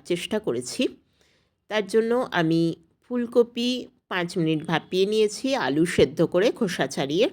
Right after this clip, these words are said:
টুকরো করে কেটে নিয়েছি। কড়াইয়ে দিয়ে দিলাম তেল। তেলের সঙ্গে আমি দিয়ে দিলাম জিরে এবং কাঁচা লঙ্কা ফোড়ন। এগুলো কাঁচা লঙ্কাই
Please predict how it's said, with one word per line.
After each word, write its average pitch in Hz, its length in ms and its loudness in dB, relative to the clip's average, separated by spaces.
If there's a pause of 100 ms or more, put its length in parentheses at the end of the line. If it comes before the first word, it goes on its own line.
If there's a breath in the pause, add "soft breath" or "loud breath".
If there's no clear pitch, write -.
টুকরো 127 280 -2
করে 123 200 -2
কেটে 110 300 -6
নিয়েছি। 120 500 -8 (1040)
কড়াইয়ে 190 360 0
দিয়ে 180 220 2
দিলাম 170 320 0
তেল। 208 380 2 (1700)
তেলের 226 240 2
সঙ্গে 214 560 -4
আমি 170 280 -4
দিয়ে 170 240 2
দিলাম 165 340 -2 (1120)
জিরে 202 360 0
এবং 180 340 -2
কাঁচা 131 280 -4
লঙ্কা 135 320 -4
ফোড়ন। 123 440 -6 (2000)
এগুলো 220 300 2
কাঁচা 214 380 0
লঙ্কাই 170 600 2